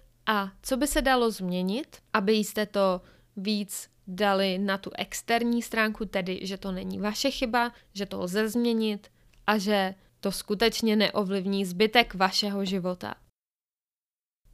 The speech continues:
A jak celý optimismus cvičit? Za prvé je nutné vědět, že stokrát zklamete, stokrát se vám to nepovede. Musíte být připraveni na to, že jde o proces,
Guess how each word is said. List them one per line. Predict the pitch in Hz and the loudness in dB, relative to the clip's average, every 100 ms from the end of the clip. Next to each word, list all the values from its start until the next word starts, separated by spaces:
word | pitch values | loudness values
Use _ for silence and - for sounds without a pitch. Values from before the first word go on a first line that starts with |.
| - | -4
A | 214 | -2
jak | 208 247 320 - - | 2 2 0 -6 -14
celý | - 233 247 285 | -2 0 0 0
optimismus | - 196 - 220 214 208 202 - | -4 -4 -2 0 0 0 -4 -6
cvičit? | - 190 185 - - - _ - | -8 -10 -8 -14 -16 -20 _ -12
Za | 196 254 | -4 -4
prvé | - 311 320 320 | 0 2 4 4
je | 277 220 | 4 2
nutné | 240 247 240 196 | 0 0 -2 -2
vědět, | 180 180 180 208 240 - _ _ - | -2 -2 -2 -6 -6 -14 _ _ -10
že | 208 214 214 208 202 202 _ - | -4 0 2 2 0 -4 _ -20
stokrát | - 202 196 214 220 | -8 -8 -2 -2 -2
zklamete, | - 190 175 170 190 226 320 _ _ _ - | -4 -2 -2 -2 -4 -6 -6 _ _ _ -18
stokrát | - 302 302 311 302 | -4 -4 2 2 4
se | 285 | 2
vám | 277 269 | 2 2
to | 262 | 2
nepovede. | 233 - 185 185 180 190 _ - | 0 0 0 -2 -4 -12 _ -8
Musíte | 269 - 294 294 | -6 -2 0 2
být | 269 262 | 0 -4
připraveni | - 254 240 240 247 254 | -4 -4 2 2 2 2
na | 233 190 | 0 -2
to, | 185 196 226 - _ | -6 -6 -6 -10 _
že | 226 233 | -2 2
jde | 254 262 | 2 0
o | 220 | -2
proces, | - 185 - 180 - | -4 -4 -4 -8 -10